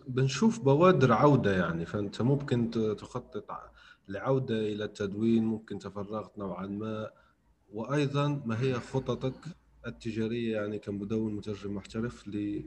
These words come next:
آه، في كندا؟ يعني هل تفكر في فتح، آه، مشروع خاص بك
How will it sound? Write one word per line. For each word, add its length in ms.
آه، 180
في 160
كندا؟ 340
يعني 180
هل 140
تفكر 440
في 140
فتح، 480
آه، 280
مشروع 500
خاص 380
بك 200